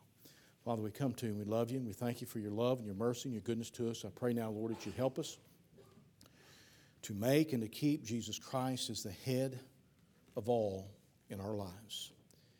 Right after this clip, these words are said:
He's the head of the church. He's the head of, uh, uh, uh,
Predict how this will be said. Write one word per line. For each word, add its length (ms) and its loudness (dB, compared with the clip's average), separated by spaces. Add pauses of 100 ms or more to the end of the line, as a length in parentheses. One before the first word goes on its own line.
(120)
He's 180 -6
the 60 -4
head 200 2
of 60 0
the 60 -8
church. 580 -2 (1700)
He's 200 -6
the 80 -8
head 300 0
of, 200 -4 (720)
uh, 60 -6
uh, 680 -6
uh, 300 -4